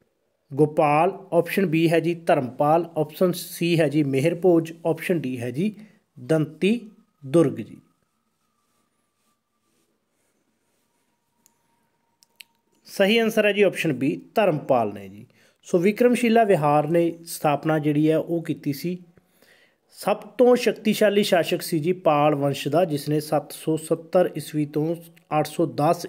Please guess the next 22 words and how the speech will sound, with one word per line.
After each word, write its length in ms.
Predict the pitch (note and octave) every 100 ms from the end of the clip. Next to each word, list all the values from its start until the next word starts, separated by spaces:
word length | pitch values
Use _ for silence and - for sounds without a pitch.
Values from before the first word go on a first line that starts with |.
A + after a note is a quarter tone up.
| E3
ਈਸਵੀ 240 | D3+ D#3
ਤੱਕ 240 | D3 D3
ਰਾਜ 260 | C#3 B2 A#2
ਕੀਤਾ, 380 | - B2 - F#3+
ਔਰ 120 | F#3
ਉਸਨੇ 400 | D#3 D#3+ D#3 D#3+
ਹੀ 400 | C#3+ E3+ F#3 F#3+ - - _ _
ਜਿਹੜਾ 280 | C#3+ D3 D#3
ਹੈ 320 | C3+ D3 - - _ _ _ -
ਵਿਕਰਮਸ਼ਿਲਾ 680 | D3 E3 G#3+ G#3+ F#3 E3 D#3
ਵਿਹਾਰ 420 | C#3 A#2+ C3 A#2+
ਦੀ 320 | A#2+ E3+ - -
ਸਥਾਪਨਾ 720 | - - C#3+ A#2+ C3 D3 G#3+ - - _ _
ਕੀਤੀ 320 | F3+ E3+ C3
ਸੀ 180 | - A#2
ਜੀ, 140 | A#2+
ਜੋ 180 | C3 D#3
ਕਿ 140 | D3+ D#3+
ਯੂਨੀਵਰਸਿਟੀ 560 | C#3+ C#3 C3+ C3 E3
ਬਣਿਆ 280 | D#3 D#3+ E3+
ਜੀ। 160 | E3+ F#3 - - _ _ _ -
ਔਰ 240 | D#3 D#3